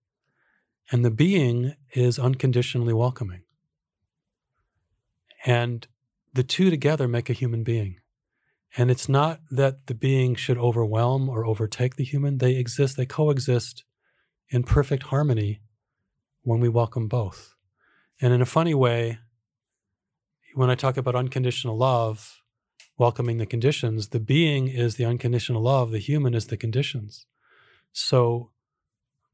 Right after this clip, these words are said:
by noticing and welcoming, noticing and naming the conditions, we open up the opportunity for the being of who we are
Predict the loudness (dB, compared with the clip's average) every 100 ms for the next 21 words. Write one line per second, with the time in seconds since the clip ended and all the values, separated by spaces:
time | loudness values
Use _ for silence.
0 | _ _ _ -4 4 4 4 -2 -10 _
1 | _ _ _ _ _ -2 2 4 4 2
2 | -2 -2 -4 -4 -4 0 2 0 -4 -4
3 | -6 -4 0 0 0 -2 -2 0 0 2
4 | 0 -2 -4 -4 -2 0 0 0 -2 -4
5 | -8 _ _ _ -2 4 4 4 0 0
6 | -2 -8 _ _ _ _ _ _ 0 0
7 | 0 -4 -4 -2 -4 -4 -8 -6 -2 0
8 | 0 -2 -6 -8 -8 -4 -2 0 0 2
9 | 2 2 -2